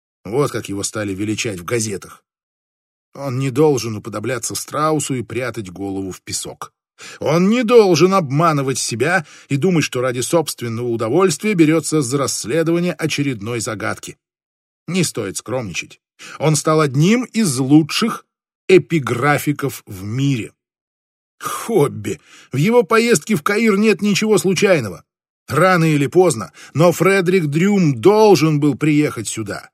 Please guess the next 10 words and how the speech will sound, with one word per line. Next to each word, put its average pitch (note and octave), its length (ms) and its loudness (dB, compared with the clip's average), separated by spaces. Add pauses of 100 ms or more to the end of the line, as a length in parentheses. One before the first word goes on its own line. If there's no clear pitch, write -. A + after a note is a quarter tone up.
(180)
Египет F3 720 0 (120)
хранит D3 480 -2
много C3 560 -2
загадок G2 560 -10
прошлого. - 640 -8 (1300)
Из E2 160 -16
отеля G#3+ 340 0
вышел F#3 320 -2
пожилой C#3 400 -2
египтянин C#3 720 -8